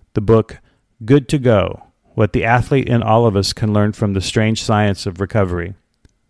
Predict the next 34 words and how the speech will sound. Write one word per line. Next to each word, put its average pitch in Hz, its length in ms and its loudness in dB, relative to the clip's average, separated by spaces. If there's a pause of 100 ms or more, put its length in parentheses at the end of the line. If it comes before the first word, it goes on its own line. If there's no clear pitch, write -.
(680)
Remember 143 300 -2
the 131 100 -2
good 110 220 4
old 117 200 4
days 113 340 2
when 104 100 0
we 95 100 0
thought 101 320 0
exercise 107 640 0
and 98 120 -4
diet 107 340 2
were 101 200 2
enough 101 520 -4 (260)
for 104 280 2
an 95 220 -4
athletic 107 600 -2 (180)
lifestyle? 156 580 0 (440)
Well, 120 180 4
now 131 220 4
we're 165 100 2
told 120 360 2
we 110 120 0
need 104 240 -2
to - 160 -8
sleep 226 460 2
well 120 200 6
enough 87 480 -2
and 143 380 -2 (100)
long 175 280 2
enough, 101 480 -4 (960)
manage 135 300 0
our 160 100 2
stress 160 340 0
better, 95 500 0